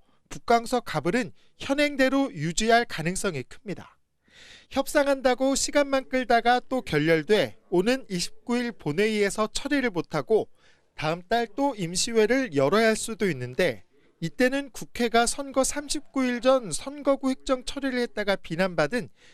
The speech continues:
이십일 대 총선을 능가하는 역대급 깜깜이 선거가 될 우려가 있습니다. 케이엔엔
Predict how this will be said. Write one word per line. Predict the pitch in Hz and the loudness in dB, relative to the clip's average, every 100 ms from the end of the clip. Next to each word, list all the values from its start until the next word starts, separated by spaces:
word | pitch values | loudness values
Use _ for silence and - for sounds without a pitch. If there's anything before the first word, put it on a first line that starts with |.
| _ - | _ -4
이십일 | 147 - 254 240 | -2 0 0 0
대 | - 233 | 0 0
총선을 | - 269 262 254 240 151 | 0 -6 -2 2 2 2
능가하는 | 160 220 247 220 131 107 _ _ _ - | 0 2 4 4 2 -10 _ _ _ -2
역대급 | 143 143 - 180 - 247 254 - | 2 2 2 0 2 0 0 0
깜깜이 | 254 262 285 277 277 | 2 2 2 2 2
선거가 | 262 277 277 254 240 | -2 -4 2 4 4
될 | 233 175 202 | 4 4 2
우려가 | 170 147 185 175 | 2 4 4 4
있습니다. | 160 - - 107 - - _ _ _ _ - | 2 0 -10 -16 -18 -20 _ _ _ _ -6
케이엔엔 | 269 254 240 269 269 | 0 4 4 4 0